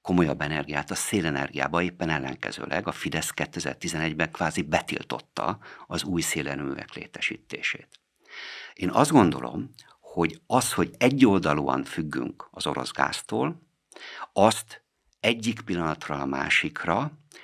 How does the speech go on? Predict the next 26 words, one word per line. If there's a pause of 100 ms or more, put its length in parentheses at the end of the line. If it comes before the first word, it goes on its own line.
(160)
nyilvánvalóan (100)
nem
lehet
végrehajtani, (100)
a
kérdésére
visszatérve. (500)
De
azt
gondolom, (340)
hogy
az
egy
nemzetellenes
politika
volt,
amikor (280)
ezt
a (320)
korábban
meglévő
fizikális
függést
is,
amikor (200)
ugye